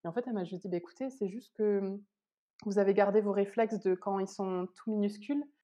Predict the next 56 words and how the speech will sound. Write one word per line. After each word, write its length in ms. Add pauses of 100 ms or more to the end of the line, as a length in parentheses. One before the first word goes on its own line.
Et 120
là, 100
en 40
fait, 220
il 60
est 60
plus 140
grand, 180
il 120
a 80
pas 120
besoin 160
d'aller 180
autant 200
sur 180
le 80
sein. 200
Il 60
y 20
a, 60
il 100
y 60
a 40
des 140
fois 280
où, 60
en 40
fait, 240
vous 220
interprétez 680
que 80
c'est 160
un, 140
une 120
demande 320
au 60
sein, 260
mais 120
ça 160
ne 100
l'est 160
pas. 200 (240)
C'est 120
pour 140
ça 160
que 460
lui, 200
il 80
tétouille 400
et 40
du 140
coup, 100
ça 180
vous 100
fait 160
mal. » 280